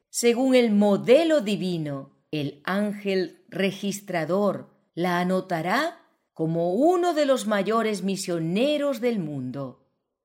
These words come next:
La esposa del predicador puede ser de gran ayuda a su esposo en cuanto a aliviar su carga,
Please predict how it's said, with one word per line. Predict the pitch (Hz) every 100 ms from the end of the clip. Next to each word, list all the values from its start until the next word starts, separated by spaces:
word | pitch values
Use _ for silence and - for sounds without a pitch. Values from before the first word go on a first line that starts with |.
| _ _ _ _ -
La | 127
esposa | - - 208 220 220
del | 208 202 202
predicador | 202 196 196 190 185 208 208
puede | 208 208 202
ser | 202 208 190
de | 190 190
gran | 202 226 214
ayuda | 214 202 277 277 175
a |
su | 147 156
esposo | 147 - 202 208 208 165 147 _ _ _ _ _
en | 208 196
cuanto | 202 226 220 214 208
a | 185
aliviar | 170 170 156 226 277 269
su | - -
carga, | 170 143 139 131 135 131